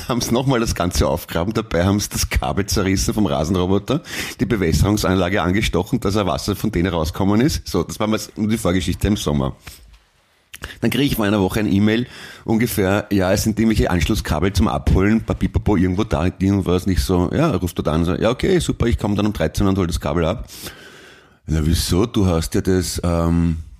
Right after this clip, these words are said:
das ist ja nur bis in den Garten. So,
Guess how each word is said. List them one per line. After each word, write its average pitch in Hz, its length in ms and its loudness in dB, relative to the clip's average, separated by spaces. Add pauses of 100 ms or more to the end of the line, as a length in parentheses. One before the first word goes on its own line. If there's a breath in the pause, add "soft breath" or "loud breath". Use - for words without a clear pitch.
(120)
das - 160 -6
ist - 80 -8
ja 98 80 2
nur 92 120 2
bis 90 160 -2
in 98 80 0
den - 40 -2
Garten. 87 560 -2 (1040 loud breath)
So, - 320 -4